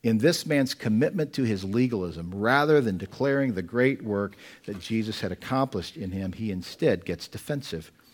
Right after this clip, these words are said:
Go back with me to Luke chapter seventeen.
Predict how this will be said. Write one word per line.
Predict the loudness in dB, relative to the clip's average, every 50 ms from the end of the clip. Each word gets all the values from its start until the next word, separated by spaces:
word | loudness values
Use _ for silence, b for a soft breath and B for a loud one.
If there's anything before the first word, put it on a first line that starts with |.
| b b b b b b b
Go | -10 2
back | 4 4 4 4 0
with | -2 0
me | 2 2
to | 2 0
Luke | -2 0 0 0 0 -2 -4 -8 -16 -20 -20 _ _ _ _ _ _ _ _ _ _ _ _ _ _ -20
chapter | -10 -8 -6 -6 -6 -10 -14
seventeen. | -8 -6 -6 -6 -6 -8 -10 -10 -8 -8 -8 -8 -12